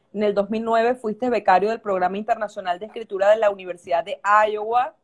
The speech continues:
En el dos mil diez quedó entre los diez finalistas del Premio Cosecha Eñe de España.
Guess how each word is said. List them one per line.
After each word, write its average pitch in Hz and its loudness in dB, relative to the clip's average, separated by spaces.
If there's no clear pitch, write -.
En 208 -10
el 196 -8
dos 202 -8
mil 220 -8
diez 240 -2
quedó 208 0
entre 202 -6
los 226 0
diez 208 -2
finalistas 214 -4
del 208 -2
Premio 202 -2
Cosecha 214 -2
Eñe 240 -2
de 185 -2
España. 220 2